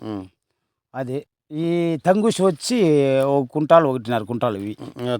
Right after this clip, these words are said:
Speaker 1: తంగుసి, బ్లాక్
Speaker 2: ఆ,
Speaker 1: తంగుసి.
Speaker 2: బ్లాక్ తంగుసి. మనం ఇట్లా
Speaker 1: ఆ.
Speaker 2: సా-, సపరం వల్లే దానికి.
Speaker 1: అవునా? ఈ పందిరేస్తే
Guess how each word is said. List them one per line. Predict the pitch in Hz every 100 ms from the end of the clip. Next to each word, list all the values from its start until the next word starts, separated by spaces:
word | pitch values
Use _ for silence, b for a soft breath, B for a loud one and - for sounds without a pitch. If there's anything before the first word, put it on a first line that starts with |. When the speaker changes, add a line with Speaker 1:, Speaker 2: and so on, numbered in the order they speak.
| -
Speaker 1:
తంగుసి, | 131 131 - 113
బ్లాక్ | 120 127 -
Speaker 2:
ఆ, | 123
Speaker 1:
తంగుసి. | 131 131 170 160
Speaker 2:
బ్లాక్ | 135 95 98
తంగుసి. | 120 107 120
మనం | 123 123
ఇట్లా | 123 127
Speaker 1:
ఆ. | 120
Speaker 2:
సా-, | 127 123 120
సపరం | 110 127 127 123
వల్లే | 117
దానికి. | 107 107 104 - - - -
Speaker 1:
అవునా? | 151 190 180 196
ఈ | 175 156 - _ _ -
పందిరేస్తే | 151 185 208 208 156 127 131 175